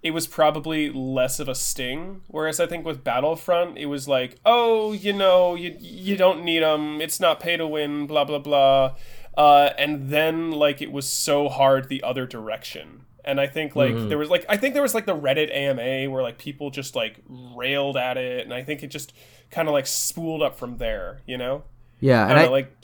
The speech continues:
Speaker 3: and
Speaker 2: That comment is in fucking <laughs> history. We want you to feel the joy of, and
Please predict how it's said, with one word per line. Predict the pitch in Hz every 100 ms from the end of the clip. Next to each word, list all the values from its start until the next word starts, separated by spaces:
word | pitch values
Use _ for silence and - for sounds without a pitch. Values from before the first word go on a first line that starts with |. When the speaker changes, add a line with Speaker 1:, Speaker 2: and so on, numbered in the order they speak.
| _ -
Speaker 3:
and | 143 139 -
Speaker 2:
That | 147 160 - -
comment | 185 165 147 135 135 -
is | 147 107
in | 117
fucking | - - 151 - 139 -
<laughs> | -
history. | 208 190 - - - 156 - - - - - - - - - -
We | 147 185
want | 175 214 202
you | 220
to | 196
feel | 208 190
the | 160
joy | 143 117 165 175 165 151
of, | 147 151 123 -
and | - 151 139